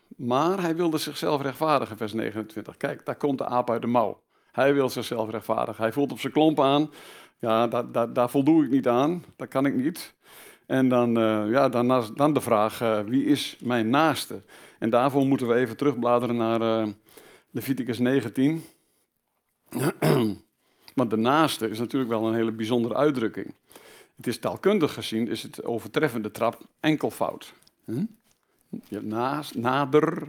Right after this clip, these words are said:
en de, de naaste is degene die je dichtst erbij is. En Leviticus negentien, op bladzijde honderdtweeënzeventig, als u een H S V heeft, <clears throat> daar wordt daar uitvoerig over gesproken. En dan moet je gewoon even een aantal verzen moet je dan lezen en dan komt er vanzelf uit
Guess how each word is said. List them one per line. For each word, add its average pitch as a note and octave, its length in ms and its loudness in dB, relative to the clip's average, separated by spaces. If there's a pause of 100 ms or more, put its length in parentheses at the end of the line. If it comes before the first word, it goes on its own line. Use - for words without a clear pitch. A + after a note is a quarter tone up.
en A#2+ 120 -4
de, A2+ 160 -4
de A#2 100 -8
naaste B2+ 800 -4
is A#2 100 -6
degene A#2+ 320 -4
die A2+ 120 -6
je A#2 80 -6
dichtst B2+ 240 -8
erbij A#2 260 -4
is. - 380 -16 (1000)
En - 120 0
Leviticus D3 420 2
negentien, C#3+ 720 4
op A#2+ 100 0
bladzijde B2 360 2
honderdtweeënzeventig, B2+ 960 0
als B2 140 -4
u A#2+ 100 -4
een A#2 80 0
H A#2 200 0
S A2+ 80 -8
V - 40 -16
heeft, B2 520 -4
<clears throat> - 1600 -2
daar B2+ 120 2
wordt C3+ 180 4
daar B2 180 4
uitvoerig D#3 420 4
over A2+ 280 2
gesproken. B2+ 580 0 (600)
En A#2 120 0
dan A#2 100 2
moet A#2+ 140 2
je A#2 60 -10
gewoon B2 260 2
even A#2 220 -2
een A#2 100 2
aantal A#2+ 320 2
verzen C3 540 0
moet C3 140 -2
je A#2+ 80 2
dan G#2+ 160 -2
lezen C3 420 0
en A#2 180 -4
dan A2 220 -2
komt A#2+ 240 -4
er A2 100 -6
vanzelf B2+ 380 0
uit B2 380 -2